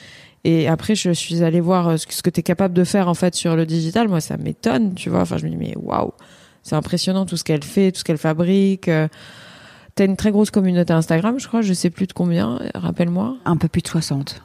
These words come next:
Speaker 1: Ouais, bah, c'est déjà, c'est pas mal, tu vois. Bon, donc tu fais énormément de choses en parallèle. Ce que d'ailleurs, ce que tu viens d'expliquer, c'est peut-être ça qui te permet de faire plein de trucs en parallèle, c'est que tu gardes ta liberté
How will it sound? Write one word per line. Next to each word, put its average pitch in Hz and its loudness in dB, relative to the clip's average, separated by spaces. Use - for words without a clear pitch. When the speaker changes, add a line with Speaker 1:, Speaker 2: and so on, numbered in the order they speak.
Speaker 1:
Ouais, 208 2
bah, 156 0
c'est - -10
déjà, - -4
c'est - -16
pas 143 0
mal, 226 2
tu - -8
vois. 208 -2
Bon, 247 2
donc 196 0
tu - -4
fais 269 2
énormément 226 2
de 208 -2
choses 226 2
en 185 0
parallèle. 170 0
Ce - -6
que 185 2
d'ailleurs, 190 2
ce - -16
que 180 0
tu 175 -4
viens 190 2
d'expliquer, 190 0
c'est - -4
peut-être 160 -2
ça 208 2
qui 196 -4
te 175 -12
permet 185 2
de 202 0
faire 156 -2
plein 165 -2
de 165 -2
trucs 165 -4
en 160 0
parallèle, 190 0
c'est - -4
que - -8
tu 170 -6
gardes 175 2
ta 175 0
liberté 160 -2